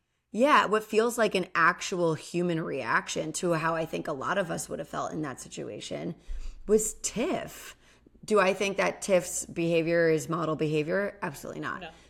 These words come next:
Speaker 1: But Tiff was, like, honest and tearful, saying, I really love my partner still. This is hard for me,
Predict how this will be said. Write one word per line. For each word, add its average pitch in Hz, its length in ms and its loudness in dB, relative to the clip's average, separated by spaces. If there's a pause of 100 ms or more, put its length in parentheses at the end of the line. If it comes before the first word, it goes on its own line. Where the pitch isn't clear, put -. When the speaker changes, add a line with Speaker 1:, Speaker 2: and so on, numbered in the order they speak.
Speaker 1:
But - 320 0
Tiff 220 280 4
was, 226 180 4
like, 180 360 2 (420)
honest 185 640 6
and 170 180 0
tearful, 165 760 -2 (100)
saying, 165 600 2 (1200)
I 196 340 2
really 214 580 4
love 196 460 4
my 175 240 2
partner 196 580 -2
still. 151 640 -2 (440)
This 254 220 2
is 202 140 -2
hard 208 340 2
for 185 180 0
me, 160 420 0